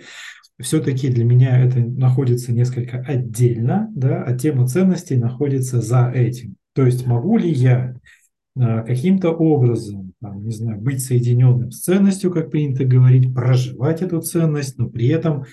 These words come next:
ничего не чувствуя и не находясь в каком-то особенном состоянии?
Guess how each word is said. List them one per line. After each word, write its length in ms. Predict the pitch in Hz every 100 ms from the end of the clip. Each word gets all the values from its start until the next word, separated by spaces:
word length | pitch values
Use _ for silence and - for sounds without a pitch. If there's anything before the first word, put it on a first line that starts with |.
| _ _ _
ничего 500 | 135 170 - 170 165
не 160 | 123 107
чувствуя 600 | - 196 - 190 180 170
и 140 | 165 143
не 80 | 131
находясь 580 | 123 127 123 147 185
в 40 | -
каком-то 480 | 120 143 151 123 117
особенном 440 | - 131 127 120
состоянии? 800 | - - - 127 131 127 127